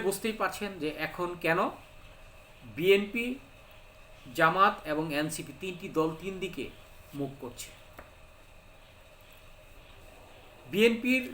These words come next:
কিছু ভুল, সেই ভুলটি হচ্ছে তারা এখন পর্যন্ত তাদের যারা নেতাকর্মী আছেন, তাদেরকে এই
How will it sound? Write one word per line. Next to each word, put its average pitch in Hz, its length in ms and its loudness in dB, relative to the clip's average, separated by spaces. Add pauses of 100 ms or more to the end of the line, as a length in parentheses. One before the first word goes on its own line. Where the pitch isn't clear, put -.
(500)
কিছু - 180 -6 (120)
ভুল, 185 220 4 (2250)
সেই 180 260 4
ভুলটি 196 340 -2
হচ্ছে 208 260 -4 (600)
তারা 165 180 8 (160)
এখন 202 200 0 (120)
পর্যন্ত 214 400 0 (840)
তাদের 165 300 6 (120)
যারা 165 180 8 (100)
নেতাকর্মী 165 480 -2 (100)
আছেন, 185 220 -10 (960)
তাদেরকে 160 400 2 (800)
এই 131 120 -2